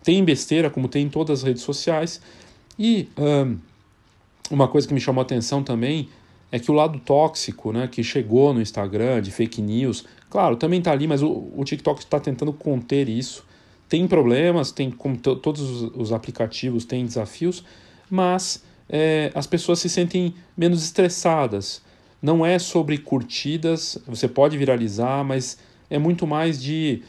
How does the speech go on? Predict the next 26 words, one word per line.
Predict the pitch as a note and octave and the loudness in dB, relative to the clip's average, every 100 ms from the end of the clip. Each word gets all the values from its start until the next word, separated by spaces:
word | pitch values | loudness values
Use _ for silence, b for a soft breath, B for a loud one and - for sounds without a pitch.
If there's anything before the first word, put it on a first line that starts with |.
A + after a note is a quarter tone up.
| B - | B -4
você | B2 - D3+ D3 C3 | -2 0 2 2 2
se | A#2+ C3+ | 0 -4
divertir | C#3 C#3+ A2+ - C#3 D#3 D3+ b b - | -2 -2 -2 -4 -4 -4 -8 b b -8
e | A2+ | -6
de | A#2+ | -4
encontrar | D3+ C#3+ D#3 A#2 C#3 C#3+ | -4 0 -2 0 -2 -2
conteúdos | C#3 C3+ C3+ B2+ B2 | -4 0 -2 -2 -4
divertidos | C#3 C3+ - C#3 - | -2 -2 -2 -6 -4
também. | D3 G#2 F2 b b b b _ | -4 -4 -6 b b b b _
Então, | - B3+ G#3 A2+ - | 2 4 4 2 -2
no | C#3+ | -2
final | D3 C#3+ B2 | -2 0 0
das | A2+ - | 0 -2
contas, | - D#3+ F#3 C#3 G2+ - | 0 2 2 0 -4 -4
quando | - B2+ | -4 -4
se | A#2 C3+ | -2 -2
fala | C3+ C3 | 0 0
que | A#2 B2 A2+ F2+ | 0 -2 -2 -2
se | - | -6
você | A2 A#2 | -6 -4
quer | C3 | -4
saber | C3 B2 B2+ | -2 -2 -2
onde | B2+ | 0
é | B2 | 0
o | A#2+ | -2
futuro, | B2+ A#2+ A2+ F#2+ | -4 -4 -2 -2